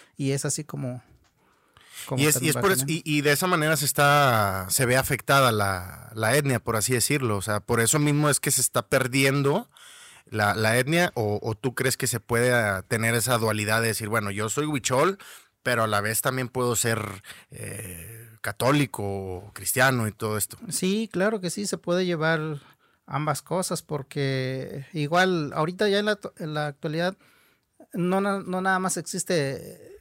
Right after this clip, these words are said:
Speaker 1: el católico, también
Speaker 2: Ajá.
Speaker 1: ya es, ya hay testigos de Jehová
Speaker 2: Sí, claro.
Speaker 1: y otros religiones.
Speaker 2: Sí, sí,
Speaker 1: Entonces,
Speaker 2: sí.
Speaker 1: aunque sí, eh, por ejemplo, en la católica n-,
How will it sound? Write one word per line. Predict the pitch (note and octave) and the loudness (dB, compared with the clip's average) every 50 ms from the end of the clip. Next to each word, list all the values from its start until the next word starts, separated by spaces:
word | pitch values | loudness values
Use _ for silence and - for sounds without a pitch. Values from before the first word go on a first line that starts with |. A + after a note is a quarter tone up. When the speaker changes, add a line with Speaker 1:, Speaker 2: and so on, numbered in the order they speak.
| - - | -10 -8
Speaker 1:
el | C#3+ C#3 C3 - | -8 -8 -6 -6
católico, | - C3 - - E3+ E3+ D3 C3+ - - | -8 -8 -4 -4 -4 -4 -4 -6 -10 -10
también | - C#3+ C#3+ D3 D3 - | -10 -8 -6 -4 -4 -2
Speaker 2:
Ajá. | - - | -2 0
Speaker 1:
ya | D3+ D3 D3+ | 0 0 0
es, | C#3 - _ | -2 -4 _
ya | - D3+ C#3+ | -4 -4 -2
hay | D3 D3 | -2 -4
testigos | - D#3 C3+ - D3 C#3 C#3+ C#3 B2+ | -4 -6 -8 -6 -8 -8 -6 -8 -8
de | A#2+ B2+ | -8 -10
Jehová | - - C3 B2 A#2+ C3+ C3+ C#3 | -10 -10 -10 -8 -8 -6 -4 -2
Speaker 2:
Sí, | C#3+ F3 | 0 2
claro. | D#3+ D#3+ D#3+ D#3+ D3 D3 C#3+ | 2 2 2 2 2 0 0
Speaker 1:
y | D3+ | -4
otros | D3+ C3+ C#3 C3 | -6 -6 -8 -10
religiones. | C3 B2+ C3 D3 D3 D3 D3+ | -10 -10 -8 -10 -10 -10 -10
Speaker 2:
Sí, | - | -8
sí, | |
Speaker 1:
Entonces, | D#3+ C#3 C3+ - A#2 A2+ C3 - | -6 -4 -2 -2 0 0 0 -2
Speaker 2:
sí. | - A2 G2 - _ _ _ - - - _ _ _ _ - | -2 -4 -6 -8 _ _ _ -20 -20 -20 _ _ _ _ -6
Speaker 1:
aunque | D#3 D#3 D#3 D3 - D3 | -4 -4 -4 -2 -2 -2
sí, | - - F3 F3+ F3+ F#3 F#3+ F3+ F3+ E3+ D#3 D3 C#3+ B2 - - D#3 D#3+ | -2 0 0 0 2 2 2 2 2 2 0 0 -2 -6 -8 -8 -8 -8
eh, | D#3+ D#3+ C3+ - - C4+ - _ _ _ | -8 -8 -10 -12 -16 -20 -20 _ _ _
por | - E3 D#3+ | -2 -2 0
ejemplo, | - G3+ G3 F#3 G#3 G#3+ G#3 F#3+ E3 C#3 C3 A#2 - - _ _ _ _ _ _ _ _ _ - - _ _ _ _ _ _ _ _ _ _ _ | 0 -2 -2 2 2 2 4 4 2 2 0 -2 -6 -12 _ _ _ _ _ _ _ _ _ -20 -20 _ _ _ _ _ _ _ _ _ _ _
en | - - E3 E3+ | -4 -2 0 0
la | E3 - | 0 -2
católica | D#3+ D3+ - F#3 G3 G#3 G#3+ - - G#3+ A3 A3 A3 A3 | -2 -4 -2 -2 -2 -2 -4 -2 -2 0 0 2 2 0
n-, | G#3 G3+ F#3+ F#3 F3+ F3+ F3+ | 0 -2 -2 -2 -4 -4 -6